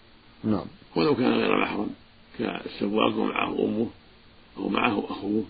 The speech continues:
Speaker 2: أو معه رجل آخر أو امرأة أخرى تزول بها الخلوة.
Speaker 1: أيوة.
Speaker 2: على وجه ليس فيه ريبة، يعني على طريقة ليس فيها ريبة ولا
Speaker 1: نعم.
Speaker 2: شبهة. نعم.
Speaker 1: نعم. جزاكم الله خيرا. سماحة الشيخ، في الختام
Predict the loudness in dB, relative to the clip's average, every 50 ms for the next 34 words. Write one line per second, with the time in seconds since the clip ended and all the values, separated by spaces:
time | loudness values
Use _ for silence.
0 | -8 -18 -20 -20 -20 -20 -20 -20 -20 -20 -20 -10 -4 -2 0 2 2 2 2 2
1 | 0 0 -2 -2 -4 -4 -8 -14 -20 -20 -20 -20 -20 -20 -20 -20 -8 -2 0 2
2 | 4 4 2 2 2 4 4 4 2 2 -2 -4 -4 -2 0 0 2 2 0 0
3 | -2 -2 -2 -4 -4 -4 -4 -4 -4 -4 -4 -6 -8 -14 -20 -20 -20 -20 -20 -20
4 | -20 -12 0 4 6 8 10 10 10 10 8 6 0 -4 -2 -4 -4 -4 -8 -18
5 | -18 -14 -8 -6 -4 -4 -2 -4 -4 -6 -6 -8 -12 -14 -16 -8 -2 2 4 6
6 | 8 8 8 10 10 10 10 10 8 6 8 8 8 8 8 6 6 4 0 -6
7 | -10 -16 -12 -8 -6 -4 -2 -2 -2 -2 -2 0 0 0 0 0 0 2 4 4
8 | 6 6 4 4 4 2 2 4 4 4 4 4 2 0 0 0 -2 -4 -6 -8
9 | -4 0 0 2 2 0 -2 -4 -4 0 2 2 2 2 0 -4 -6 -8 -4 0
10 | 2 2 2 2 0 -6 -10 -16 -16 -12 2 6 8 8 8 8 6 6 6 4
11 | 2 0 -2 -2 -2 0 -2 -2 -2 -4 -4 -4 -4 -4 -4 -4 -6 -8 -8 -10
12 | -10 -10 -12 -12 -12 -14 -18 -18 -18 -20 -20 -20 -20 -20 -20 -20 6 10 12 12
13 | 12 12 10 6 2 4 8 10 12 12 10 10 10 10 10 10 8 4 6 10
14 | 10 12 12 12 10 8 6